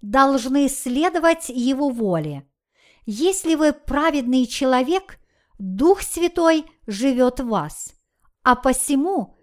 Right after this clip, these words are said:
вы должны следовать закону жизни, будучи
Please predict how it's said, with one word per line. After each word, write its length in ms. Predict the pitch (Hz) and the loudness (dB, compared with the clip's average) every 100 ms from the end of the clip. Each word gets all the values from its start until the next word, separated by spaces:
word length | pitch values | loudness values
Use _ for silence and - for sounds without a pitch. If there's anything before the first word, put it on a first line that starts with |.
| _ | _
вы 220 | 208 277 | -2 0
должны 500 | 269 269 254 247 254 | 4 4 2 0 0
следовать 840 | 247 - 240 294 349 302 302 294 - _ - | 0 -4 -2 0 0 2 0 -2 -16 _ -12
закону 720 | 202 208 262 - 302 302 302 | -6 0 0 0 0 2 0
жизни, 640 | 220 202 160 175 175 190 _ _ _ - | -2 -4 -4 -6 -8 -8 _ _ _ -12
будучи 880 | 196 269 349 330 311 - 294 277 | -4 0 2 2 0 -2 -2 -4